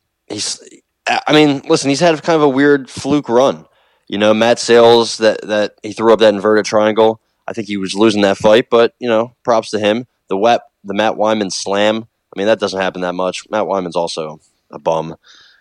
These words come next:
Uh, that dude he fought in the Contender Series was a bum. The dude he fought in L F A was a bum. He fought a guy, he fought a Johnny Walker. I don't know which one, but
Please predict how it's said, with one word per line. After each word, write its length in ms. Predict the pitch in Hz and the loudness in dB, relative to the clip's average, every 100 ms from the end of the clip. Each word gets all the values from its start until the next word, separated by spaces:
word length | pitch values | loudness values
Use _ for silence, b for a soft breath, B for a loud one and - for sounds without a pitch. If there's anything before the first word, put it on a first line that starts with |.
| b _ | b _
Uh, 320 | - 87 82 | -4 -2 -2
that 120 | 95 107 | -4 0
dude 160 | 127 | 0
he 60 | 117 | 2
fought 180 | 117 110 | 2 0
in 60 | |
the 80 | 95 | -2
Contender 320 | 92 101 104 | -6 -6 -4
Series 340 | 101 107 104 95 | -4 -2 -2 -2
was 100 | 95 | -8
a 60 | |
bum. 400 | 85 101 98 98 | -2 0 0 -2
The 80 | 90 | -6
dude 140 | 107 | -8
he 40 | 107 | -4
fought 180 | 110 95 | -2 -2
in 60 | |
L 140 | 95 95 | -2 -4
F 100 | 95 | -4
A 120 | 98 | -6
was 120 | 92 | -8
a 60 | 92 | -6
bum. 440 | 95 95 92 95 - _ _ _ 95 | -2 -2 -4 -10 -20 _ _ _ -18
He 80 | |
fought 200 | 101 113 | -2 0
a 60 | 101 | 0
guy, 140 | 90 - | -2 -6
he 120 | 98 | -8
fought 320 | - 110 - - | 0 0 0 -2
a 240 | 113 107 | -2 -2
Johnny 300 | 90 85 85 | -2 -4 -4
Walker. 520 | 82 82 80 85 90 - | -6 -6 -8 -12 -14 -8
I 40 | |
don't 100 | 87 | -6
know 60 | 85 | -4
which 200 | 87 - | -6 -2
one, 260 | 98 80 | -2 -4
but 180 | 78 76 | -10 -14